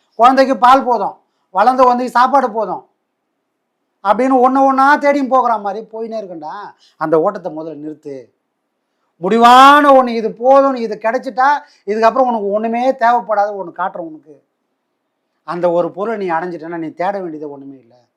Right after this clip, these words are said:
அப்படின்னு யார் ஒருத்தர் நிறுத்தாரோ அவர் தான் சாமி குரு. அப்படிப்பட்ட ஒரு குரு கிட்ட தன்னை இழக்கணும். அது மட்டும்தான் தன்னை இழக்குது, மத்ததெல்லாம் வெளி வேஷம். அப்படி இழந்துட்டான், அந்த குருவை தவிர வேற இன்னொரு காலை பிடிக்கவே முடியாது.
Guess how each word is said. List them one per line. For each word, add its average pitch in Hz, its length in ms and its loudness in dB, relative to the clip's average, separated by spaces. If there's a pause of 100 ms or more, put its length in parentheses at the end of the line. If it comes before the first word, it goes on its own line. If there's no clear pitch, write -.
(460)
அப்படின்னு 147 300 -12
யார் 151 280 -8
ஒருத்தர் 143 280 -12
நிறுத்தாரோ 139 400 -18
அவர் 127 180 -18
தான் 123 160 -20
சாமி 113 260 -20
குரு. 113 200 -20 (300)
அப்படிப்பட்ட 139 680 -10
ஒரு 127 220 -12
குரு 175 220 -10
கிட்ட 160 260 -12
தன்னை 139 440 -12
இழக்கணும். 185 460 -12 (880)
அது 131 280 -14
மட்டும்தான் 170 560 -12
தன்னை 139 240 -12
இழக்குது, 131 480 -16 (320)
மத்ததெல்லாம் 147 800 -6
வெளி 156 180 -8
வேஷம். 143 260 -16 (2000)
அப்படி 175 360 -2
இழந்துட்டான், 233 600 4
அந்த 170 160 -6
குருவை 202 360 -12
தவிர 170 260 -10
வேற 147 320 -12
இன்னொரு 151 260 -12
காலை 175 240 -10
பிடிக்கவே 156 560 -18
முடியாது. 151 280 -20